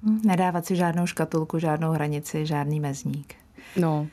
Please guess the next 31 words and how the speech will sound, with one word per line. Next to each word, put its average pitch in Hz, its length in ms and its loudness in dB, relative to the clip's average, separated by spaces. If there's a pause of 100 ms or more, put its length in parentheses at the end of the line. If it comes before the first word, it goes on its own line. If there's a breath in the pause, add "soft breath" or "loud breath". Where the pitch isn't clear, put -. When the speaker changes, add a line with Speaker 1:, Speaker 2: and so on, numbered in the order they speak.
(160)
Speaker 1:
Každopádně 185 720 0
z - 160 -4
toho 190 240 0
období 190 380 2
před 190 240 0
Boženou 156 600 2 (300 loud breath)
bychom 170 580 2 (140)
určitě 170 400 0
měli 160 260 4
dnes 165 220 2
zmínit 165 760 2 (140)
vaši 156 200 -4
spolupráci 160 560 0
s - 100 -2
Janem 165 220 2
Hřebejkem, 147 640 2 (340 loud breath)
eh, 156 160 0
Nevinnosti. 147 760 0 (100)
Jak 151 220 -2
se 277 120 0
k 277 100 -6
vám 208 200 2
tehdy 151 300 -6
dostala 139 400 -4
nabídka 131 420 -4
na 131 160 0
roli? 120 280 -6 (540 loud breath)
Speaker 2:
Já 175 120 2
jsem 214 140 2
normálně 220 380 4
přihlásila, 226 920 2